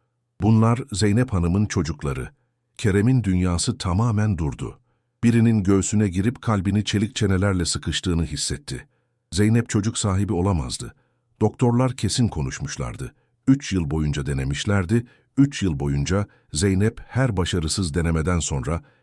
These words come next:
her negatif testten sonra kollarında ağlamıştı. "Bu imkansız." diye fısıldadı ama kesinliği Mart ayında boğazdaki buz gibi çatlıyordu. Ayşe yavaşça kalktı,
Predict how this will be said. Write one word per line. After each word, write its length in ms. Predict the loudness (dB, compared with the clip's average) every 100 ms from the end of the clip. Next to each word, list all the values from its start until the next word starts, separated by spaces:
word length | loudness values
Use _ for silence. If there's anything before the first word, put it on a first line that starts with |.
| _
her 240 | -2 2
negatif 440 | 2 2 0 -4 -4
testten 420 | -4 -2 -2 -2
sonra 360 | 0 -2 -2 -2
kollarında 600 | -2 0 0 -2 -2 -6
ağlamıştı. 640 | -8 -8 -8 -8 -10 -14 _ _ _ _ -2
"Bu 120 | 2
imkansız." 640 | 2 2 0 0 -2 -2
diye 160 | -6 -6
fısıldadı 680 | -4 -4 -4 -6 -6 -6 -10 _ _ _ -4
ama 200 | -2 -2
kesinliği 500 | -2 -2 0 2 2
Mart 320 | 2 2 0
ayında 360 | -2 -2 -4 -2
boğazdaki 520 | -2 -2 -4 -4 0
buz 220 | 0 0
gibi 220 | -6 -6
çatlıyordu. 760 | -6 -8 -6 -6 -6 -6 -10 -10 _ _ _ -2
Ayşe 260 | 0 2 2
yavaşça 480 | 2 0 0 -4 -4
kalktı, 520 | -4 -4 -4 -4